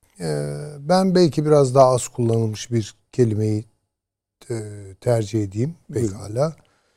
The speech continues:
Speaker 1: E, Türkiye'ye kabul edelim ki, e, dört bir taraftan bir kuşatılmışlık yaşıyor. Yani bu mesele sadece Fransa-Türkiye meselesi,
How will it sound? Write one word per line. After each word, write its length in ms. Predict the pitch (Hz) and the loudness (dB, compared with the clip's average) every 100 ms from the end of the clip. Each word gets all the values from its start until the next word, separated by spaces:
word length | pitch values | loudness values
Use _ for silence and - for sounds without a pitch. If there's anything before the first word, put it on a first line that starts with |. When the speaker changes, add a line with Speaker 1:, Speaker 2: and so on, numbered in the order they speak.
| _ _ _ _ | _ _ _ _
Speaker 1:
E, 180 | 147 139 - | 0 0 0
Türkiye'ye 600 | - 170 - 110 120 156 | -2 -2 0 0 2 2
kabul 280 | 143 123 107 | 2 2 2
edelim 380 | 101 98 87 | 0 -4 -8
ki, 320 | 90 - 156 156 - _ _ _ _ _ _ _ _ _ 120 | -4 2 2 2 -6 _ _ _ _ _ _ _ _ _ -8
e, 180 | 113 107 104 101 98 95 92 92 _ _ | -6 -6 -8 -10 -14 -18 -20 -20 _ _
dört 280 | 170 175 - | 4 4 2
bir 40 | 127 | -2
taraftan 580 | 123 113 - 143 143 | 2 2 0 0 2
bir 60 | 135 | 0
kuşatılmışlık 840 | - - 135 - 110 95 - - | -4 -2 -2 0 -4 -4 -10 -14
yaşıyor. 460 | - - - 113 92 _ _ _ _ _ _ _ _ _ _ _ _ _ - | -16 -16 -14 -16 -16 _ _ _ _ _ _ _ _ _ _ _ _ _ -2
Yani 220 | 117 110 | -2 2
bu 100 | 170 | 4
mesele 420 | 160 - 127 113 | 4 4 0 -2
sadece 380 | - 139 127 127 | 0 2 2 0
Fransa-Türkiye 880 | - 131 120 - 117 - - 123 113 | 0 -2 -2 -4 -8 -8 -4 0 0
meselesi, 760 | 104 - 110 101 95 117 113 | -2 -8 -8 -10 -12 -12 -14